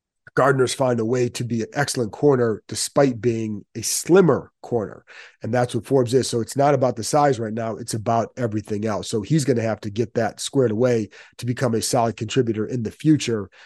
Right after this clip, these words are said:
and, and take away another <laughs> need for this organization, because right now <clears throat> you'd have to go in the offseason wanting to get at least one or two more corners,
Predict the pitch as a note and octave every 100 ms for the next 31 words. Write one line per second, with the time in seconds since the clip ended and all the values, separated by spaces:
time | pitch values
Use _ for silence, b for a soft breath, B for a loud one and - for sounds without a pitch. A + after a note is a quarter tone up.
0 | b - A2 A2 G#2+ G2 _ A#2 G#2 -
1 | D3+ C3+ A#2+ C#3 C#3 B2+ A#2+ C3 B2 A#2
2 | C3+ C#3+ D#3+ G#2+ - b b _ _ -
3 | C#3 A#2+ A2+ B2+ A#2+ G#2 A#2 C#3+ - A2+
4 | G#2+ A2+ A#2 B2 C3 C#3 B2+ A#2 - A#2+
5 | C#3 A#2 C3 B2 A#2 A#2+ A2 A#2+ B2 -
6 | D#3+ C#3+ B2 A2 b b _ _ _ _
7 | G#2 A2+ C3+ C3 B2+ B2+ B2+ A#2 C3 C#3+
8 | - B2 A#2 - C3+ A#2+ A2 - - D#3
9 | A2+ G#2+